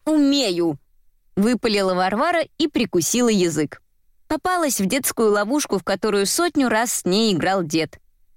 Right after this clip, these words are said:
Экое коварство следственного работника. Золото — настоящий профессионал. Игнатьев одобрительно кивнул. «Так-так,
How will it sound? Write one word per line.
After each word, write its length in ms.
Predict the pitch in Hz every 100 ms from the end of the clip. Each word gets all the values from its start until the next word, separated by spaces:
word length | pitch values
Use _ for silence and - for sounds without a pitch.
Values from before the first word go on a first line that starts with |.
| _
Экое 360 | - 349 330 311
коварство 580 | 339 330 269 220 - 185
следственного 720 | 214 208 180 - 190 180 185
работника. 600 | 190 196 170 160 156 - _ _ _ -
Золото — 640 | 185 226 269 208 175 180 -
настоящий 640 | 196 196 180 170 269 - 262
профессионал. 680 | 208 - - 175 151 151 - _ _ _ _ _ -
Игнатьев 640 | 160 165 220 240 226 -
одобрительно 680 | 180 160 151 180 - 170 160
кивнул. 400 | 151 147 147 156 - _ _ _ _ -
«Так-так, 1000 | 165 240 - 156 147 147 147 - -